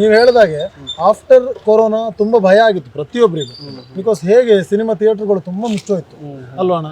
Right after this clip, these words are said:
Speaker 1: ತುಂಬಾ ಡೆಮಾಲಿಷ್ ಆಯ್ತು actually.
Speaker 2: ಹ್ಮ್.
Speaker 1: ಕೆಲವೊಂದು ಥಿಯೇಟರ್ ಮುಚ್ಚೋಯ್ತು, ಕೆಲವರೆಲ್ಲ ಮದುವೆ ಹಾಲ್ ಮಾಡ್ಬಿಟ್ರು.
Speaker 2: ಹ್ಮ್.
Speaker 1: ಯಾಕಂದ್ರೆ ಅಷ್ಟೊಂದು ಪ್ರಾಬ್ಲಮ್ ಕ್ರಿಯೇಟ್ ಆಗಿದೆ.
Speaker 2: ಹ್ಮ್.
Speaker 1: ನಮ್ಮ ಮಂಗಳೂರಲ್ಲೂ ಕೂಡ ಹಾಗೆ, ದಕ್ಷಿಣ ಕನ್ನಡ, ಉಡುಪಿ ಜಿಲ್ಲೆಯಲ್ಲೆಲ್ಲ
Speaker 2: ಹ್ಮ್.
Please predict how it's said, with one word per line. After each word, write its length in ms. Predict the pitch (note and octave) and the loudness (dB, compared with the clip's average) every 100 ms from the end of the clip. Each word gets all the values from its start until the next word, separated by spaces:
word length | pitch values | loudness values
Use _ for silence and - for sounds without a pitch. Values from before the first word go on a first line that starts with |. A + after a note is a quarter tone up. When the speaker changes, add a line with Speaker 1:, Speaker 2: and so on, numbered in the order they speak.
| D3 | -14
Speaker 1:
ತುಂಬಾ 340 | F#3 A3+ A#3 G#3+ | -12 -4 -2 -2
ಡೆಮಾಲಿಷ್ 440 | F3 G#3 C#4 B3 | -2 -2 -2 0
ಆಯ್ತು 240 | A3+ G3 D#3+ | 2 2 -2
actually. 320 | - - C3 | -6 -14 -12
Speaker 2:
ಹ್ಮ್. 60 | |
Speaker 1:
ಕೆಲವೊಂದು 720 | C#3+ E3+ E3 D#3+ D3+ C3+ _ - _ | -4 -4 -4 -8 -14 -16 _ -20 _
ಥಿಯೇಟರ್ 260 | G3 G#3 G3 | 0 0 0
ಮುಚ್ಚೋಯ್ತು, 460 | G3+ - A#3 G3 | -6 0 0 0
ಕೆಲವರೆಲ್ಲ 480 | G3+ A3 A3+ A3 G#3 G#3 G3 G3 F3+ | 0 0 2 2 2 0 -4 -14 -6
ಮದುವೆ 280 | F#3+ B3+ A#3+ | -2 4 6
ಹಾಲ್ 120 | G#3+ | 6
ಮಾಡ್ಬಿಟ್ರು. 520 | F#3+ E3 C#3+ - - C#3+ | 2 -4 -8 -20 -20 -18
Speaker 2:
ಹ್ಮ್. 200 | C3 A#2+ _ - | -18 -20 _ 0
Speaker 1:
ಯಾಕಂದ್ರೆ 360 | G#3 B3 B3 A3 | 0 2 2 2
ಅಷ್ಟೊಂದು 680 | G#3+ - D#4 C4+ A#3+ G#3+ F#3+ F3+ D#3+ | 0 -6 -4 -4 -4 -2 -2 -6 -10
ಪ್ರಾಬ್ಲಮ್ 420 | C#3+ G3+ A#3 A3 | 0 2 4 0
ಕ್ರಿಯೇಟ್ 300 | F3 A3+ G#3+ | -2 0 2
ಆಗಿದೆ. 380 | F3+ C3+ B2 C3 | 0 -4 -16 -16
Speaker 2:
ಹ್ಮ್. 160 | C3+ B2+ _ - | -16 -20 _ -4
Speaker 1:
ನಮ್ಮ 240 | G3+ A#3+ | 0 2
ಮಂಗಳೂರಲ್ಲೂ 400 | A3 C#4 C#4 B3+ | 0 4 4 4
ಕೂಡ 160 | A3 G#3 | 2 2
ಹಾಗೆ, 280 | F3 D3 C#3 | 2 0 -6
ದಕ್ಷಿಣ 220 | D#3+ G3 | -6 -4
ಕನ್ನಡ, 220 | F#3+ F3+ | -4 -2
ಉಡುಪಿ 280 | F3+ F#3 F#3+ | 0 -2 -4
ಜಿಲ್ಲೆಯಲ್ಲೆಲ್ಲ 560 | F3+ F3 D#3+ C3+ B2+ C#3 | -6 -2 -2 -2 -10 -14
Speaker 2:
ಹ್ಮ್. 300 | C3 A#2+ | -14 -16